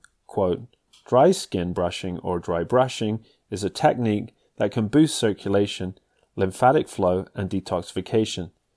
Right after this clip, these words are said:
This technique helps to remove dead skin cells and toxic waste, stimulate your sweat glands by opening your pores, improve immunity, prevent cellulite, initiate the development of new healthy skin cells,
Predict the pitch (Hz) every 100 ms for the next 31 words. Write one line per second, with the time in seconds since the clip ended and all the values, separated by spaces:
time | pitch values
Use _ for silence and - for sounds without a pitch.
0 | _ _ 156 - 190 180 104 92 - 113
1 | 104 - 101 101 98 90 92 92 87 -
2 | - - 147 156 - 95 95 - 113 -
3 | 104 90 - 107 104 92 - _ _ _
4 | _ _ - - 135 151 147 - 107 -
5 | 113 101 - 101 104 117 104 - 113 123
6 | 131 123 113 98 - 151 120 113 - _
7 | _ _ 127 123 - 156 151 110 107 101
8 | 104 - 123 151 _ _ _ _ - 101
9 | 107 104 82 - 165 170 123 107 101 98
10 | - _ _ 104 95 92 - 98 95 90
11 | 95 113 120 73 101 95 - 92 - 107
12 | 95 90 - - 135 131 - 117 113